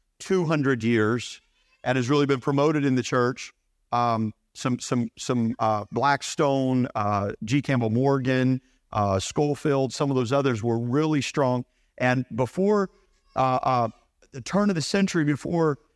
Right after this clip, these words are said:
people started using the Thompson Chain Bible, everybody in early Pentecost used Schofield's Bible. And, uh, some of that stuff bled into, uh, into our teachings and our, our, our, our, uh,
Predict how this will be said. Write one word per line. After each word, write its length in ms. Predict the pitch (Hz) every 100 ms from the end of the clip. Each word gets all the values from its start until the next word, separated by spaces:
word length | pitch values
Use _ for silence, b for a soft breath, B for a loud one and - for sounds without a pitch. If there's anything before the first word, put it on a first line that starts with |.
| _
people 200 | 180 165
started 260 | - 165 151
using 220 | 156 143
the 60 | 131
Thompson 320 | 160 139 143
Chain 200 | 170 156
Bible, 220 | 143 139 -
everybody 640 | 165 175 151 139 135 131
in 180 | 127 127 -
early 240 | 147 135
Pentecost 520 | 151 147 139 120 -
used 220 | 139 120
Schofield's 580 | - 147 151 - 139 107
Bible. 400 | 117 110 110 113 - _ _ _ -
And, 240 | 127 123
uh, 120 | - 131
some 220 | - 180
of 40 | 165
that 180 | 143 -
stuff 340 | - 139 -
bled 340 | 123 139 135 131
into, 580 | 143 151 - 135 120 - _ _ _ _
uh, 240 | 127 117 107 - _ -
into 300 | 156 156 147
our 180 | 127 123
teachings 540 | - 175 - 156 131
and 80 | 135
our, 180 | 131 123
our, 220 | 120 117
our, 280 | - 117 113 - _ -
our, 280 | 117 113
uh, 160 | 104